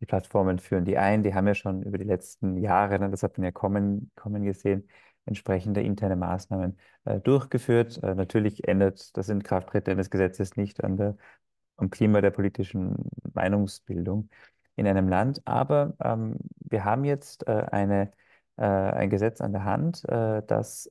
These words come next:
man effektiv einsetzen kann, um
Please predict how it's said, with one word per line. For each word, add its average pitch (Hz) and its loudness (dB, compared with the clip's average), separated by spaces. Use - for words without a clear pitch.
man 101 0
effektiv 117 -2
einsetzen 135 0
kann, 107 -4
um 123 2